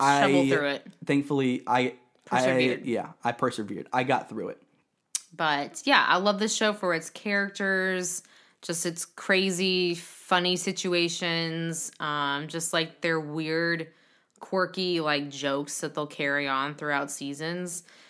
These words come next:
Speaker 1: Um, just them, just their, it's just hilarious. So you have Leslie Knope as the main character.
Speaker 2: Yeah.
Speaker 1: Um, and you have Ron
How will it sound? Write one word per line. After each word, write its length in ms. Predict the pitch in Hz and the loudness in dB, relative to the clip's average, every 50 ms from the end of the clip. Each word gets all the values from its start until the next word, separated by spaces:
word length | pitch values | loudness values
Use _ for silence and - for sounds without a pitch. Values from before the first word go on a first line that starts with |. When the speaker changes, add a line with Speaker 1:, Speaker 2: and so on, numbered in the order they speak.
| _ _ _ - | _ _ _ 0
Speaker 1:
Um, 640 | 151 147 147 147 147 143 143 139 139 147 151 143 - - _ - | 2 4 4 4 4 4 2 2 0 -2 -4 -8 -10 -16 _ -10
just 400 | - - 165 165 165 - - - | -4 -2 -2 -2 -2 -4 -4 -2
them, 380 | 175 165 160 156 156 156 156 147 - _ _ _ _ - | 0 0 0 0 -2 -6 -8 -10 -14 _ _ _ _ -12
just 260 | - 190 - - - | -8 -8 -8 -4 -4
their, 160 | 233 240 233 240 - _ - | -4 -4 -4 -6 -10 _ -8
it's 160 | 196 - - | -6 -2 -2
just 200 | 285 285 285 - | -2 -2 0 0
hilarious. 540 | 302 277 196 160 151 143 139 135 123 - - | 0 0 2 2 2 0 0 -2 -2 -4 -4
So 680 | - - - 175 170 170 165 165 165 165 165 165 165 165 _ _ _ _ _ _ _ _ _ _ _ _ _ _ _ - | -4 0 2 2 4 4 4 4 4 2 0 -2 -4 -8 _ _ _ _ _ _ _ _ _ _ _ _ _ _ _ -10
you 220 | 180 165 165 165 | -6 -4 0 2
have 180 | 165 156 151 - | 2 2 2 2
Leslie 280 | 147 147 147 147 143 143 | 0 0 0 -2 -2 0
Knope 480 | 170 208 226 233 226 226 220 220 - - - - _ _ _ - | 4 6 6 6 6 6 2 0 -6 -18 -20 -20 _ _ _ -2
as 260 | 165 165 160 151 156 | 0 0 0 0 -2
the 80 | 170 | -2
main 280 | 165 175 185 190 190 190 | 0 2 2 2 2 0
character. 1000 | 185 196 190 175 170 175 170 170 - - 175 170 165 165 165 165 165 165 165 165 - _ | 0 0 2 2 4 2 0 -2 -2 0 2 2 2 4 2 2 2 0 -2 -6 -8 _
Speaker 2:
Yeah. 240 | - 156 170 147 101 - - _ _ _ _ _ | 4 4 4 4 2 -2 -8 _ _ _ _ _
Speaker 1:
Um, 800 | 160 156 151 143 135 135 139 139 139 139 135 139 143 143 147 147 147 _ _ _ _ _ - | 0 2 2 2 2 2 2 2 0 0 -2 -2 -4 -6 -8 -8 -12 _ _ _ _ _ -14
and 140 | 160 151 147 | -10 -10 -8
you 80 | 143 | -6
have 400 | 143 139 131 127 127 135 135 - - _ _ _ _ _ _ _ _ _ _ _ _ _ _ | -4 -4 -4 -4 -4 -6 -10 -16 -20 _ _ _ _ _ _ _ _ _ _ _ _ _ _
Ron 640 | 160 156 160 156 151 143 127 127 135 156 175 170 170 | -10 -4 -2 0 0 0 0 0 -2 -2 -4 -6 -8